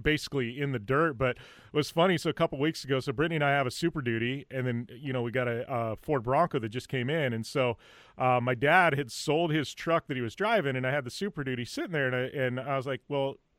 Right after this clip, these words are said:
just drive the Super Duty for a bit. It's not getting used, Dad. I'm driving the Bronco." Dad goes, "All right, cool." And then, you know, like, a couple weeks ago, he'd been driving it for, like, a month,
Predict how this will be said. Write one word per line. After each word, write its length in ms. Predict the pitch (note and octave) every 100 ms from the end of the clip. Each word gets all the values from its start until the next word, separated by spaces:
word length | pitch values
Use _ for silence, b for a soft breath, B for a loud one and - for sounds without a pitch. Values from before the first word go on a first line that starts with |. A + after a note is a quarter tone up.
| -
just 180 | E3+ -
drive 200 | G3+ G#3
the 80 | E3
Super 260 | G#3+ G3
Duty 200 | C#3 A#2
for 120 | G#2+
a 40 | A2
bit. 240 | G#2+ D3+
It's 140 | - C#3+
not 140 | C#3
getting 180 | C#3 A2+
used, 220 | A2+ G2
Dad. 320 | A2+ B2 D3 A2+
I'm 100 | C3+
driving 240 | B2 A#2+
the 60 | B2
Bronco." 460 | D3+ G3 - E2+ - - _ _ -
Dad 200 | A#2 A2+
goes, 280 | A2 - _ _
"All 60 | A3
right, 180 | F3+ -
cool." 300 | G#3 F#3 C#3+
And 80 |
then, 220 | C3 B2 - -
you 120 | C#3
know, 260 | A#2+ A#2 A2+ - - C3+ B2
like, 160 | A#2+ -
a 40 | D#3+
couple 200 | D#3+ C3+
weeks 240 | C#3+ -
ago, 220 | B2+ B2+
he'd 140 | C3 C3
been 100 | A#2
driving 300 | A2+ A#2 A#2+
it 60 |
for, 80 | B2
like, 120 | A2+
a 60 | G#2+
month, 320 | A2+ C#3